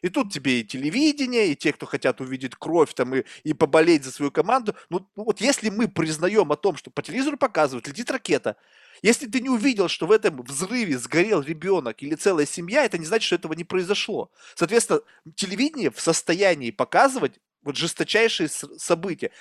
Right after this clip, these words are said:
Они прямо в прямом эфире, не стесняясь, показывают гибель людей. Может быть, не так кр-, графично, да, то есть не, не, не разл-, не разлетающиеся во все, э, стороны там к-, э, куски тел, но если там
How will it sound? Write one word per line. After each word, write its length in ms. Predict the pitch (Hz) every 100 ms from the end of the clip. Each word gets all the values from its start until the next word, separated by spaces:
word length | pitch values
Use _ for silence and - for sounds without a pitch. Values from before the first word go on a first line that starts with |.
| -
Они 180 | 156
прямо 320 | 214 190 233 165
в 60 |
прямом 360 | - 165 214 156
эфире, 320 | - 277 247
не 100 | 156
стесняясь, 520 | 185 226 - 247 147
показывают 560 | - - 226 240 196 -
гибель 380 | 123 156 196 196
людей. 460 | 196 175 139 104 - -
Может 220 | 185 185 175
быть, 140 | 175
не 80 | 180
так 260 | 190 160 - - -
кр-, 160 | 165 170
графично, 720 | 135 170 180 320 - - 135
да, 120 | 180
то 100 | 196
есть 160 | 151 165
не, 140 | 160 - -
не, 180 | 160 - -
не 100 | 175
разл-, 400 | 180 175 180 196 - -
не 100 | 185
разлетающиеся 680 | 175 185 240 247 233 208
во 40 | 175
все, 260 | - 185 - - -
э, 140 | 143
стороны 440 | - - 185 160 139
там 280 | 139 135 131
к-, 140 | -
э, 220 | 165 143
куски 380 | 139 165 - 185
тел, 280 | - 151 117
но 240 | 165 - _ _ _ _
если 280 | 185 220 214
там 320 | 196 202 131